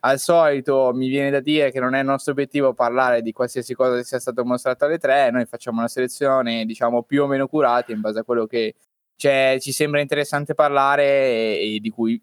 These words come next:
possiamo dire qualcosa, eh, di interessante, ecco. Dato, eh, ci scusiamo perché la puntata arriva in terribile ritardo rispetto alle premesse, ma per quello che è, e citando Mattia, non lo facciamo per lavoro.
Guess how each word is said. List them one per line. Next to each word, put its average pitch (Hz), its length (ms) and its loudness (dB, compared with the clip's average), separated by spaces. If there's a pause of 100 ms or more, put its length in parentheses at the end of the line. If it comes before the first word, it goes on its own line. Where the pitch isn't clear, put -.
possiamo 110 520 -4
dire 110 220 -2
qualcosa, 107 580 -4 (300)
eh, 113 540 2
di 117 140 -2
interessante, 104 840 -4
ecco. - 240 -10 (1000)
Dato, 139 400 2
eh, - 120 -2 (180)
ci - 140 -12
scusiamo 135 360 0
perché 120 200 -2
la 117 80 0
puntata 127 280 -2
arriva 113 320 0
in 127 140 -4
terribile 123 500 -2
ritardo 156 420 0
rispetto 117 320 -4
alle 123 100 0
premesse, 147 400 -4
ma 101 180 -8 (2250)
per - 220 0
quello - 140 4
che 160 120 0
è, 165 380 2
e 120 120 -2
citando 139 380 -2
Mattia, 143 300 -2
non 120 100 -2
lo 110 60 0
facciamo 110 220 -4
per 95 120 -4
lavoro. 95 220 -4